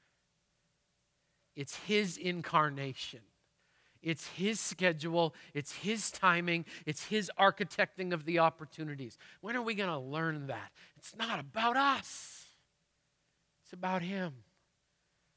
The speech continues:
So what's the point? Be quiet. <laughs> Slow down. Pause. Think. Remember. Remember that God knows how you feel.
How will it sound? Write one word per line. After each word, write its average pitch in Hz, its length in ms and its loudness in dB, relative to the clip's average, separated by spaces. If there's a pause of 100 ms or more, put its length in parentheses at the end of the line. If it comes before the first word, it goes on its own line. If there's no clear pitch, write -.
(2000)
So 165 60 -10
what's 185 160 -2
the - 100 -8
point? 120 320 -14 (1700)
Be 190 80 -18
quiet. 120 500 -2 (120)
<laughs> - 80 -16 (1080)
Slow 185 320 -2
down. 156 420 4 (520)
Pause. 170 400 4
Think. 185 480 -4
Remember. 160 560 -4 (1800)
Remember 202 320 -2
that 196 80 0
God 175 280 2
knows 170 180 -2
how 175 100 -2
you 160 120 0
feel. 143 380 -8